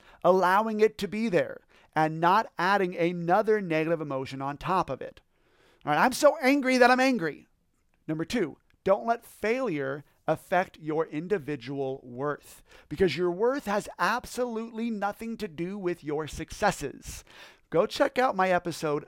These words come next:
three, The Source of Ultimate Power. I go into it deeper in that episode. And number three, the last step,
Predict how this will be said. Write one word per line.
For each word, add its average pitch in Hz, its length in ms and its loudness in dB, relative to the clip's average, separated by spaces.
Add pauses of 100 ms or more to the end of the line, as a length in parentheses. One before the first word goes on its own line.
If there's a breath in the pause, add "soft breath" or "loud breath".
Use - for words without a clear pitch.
three, - 500 -10 (340 soft breath)
The 139 120 -4
Source 208 480 -4
of 147 280 -4
Ultimate 156 540 -2
Power. 139 480 -2 (480 soft breath)
I 165 60 0
go 208 180 2
into 202 160 -4
it 170 160 -4
deeper 180 340 -2
in 139 120 -2
that 139 180 2
episode. - 480 -10 (560 loud breath)
And 170 120 0
number 180 180 0
three, 190 380 -4
the 185 160 -2
last 156 260 2
step, - 340 -2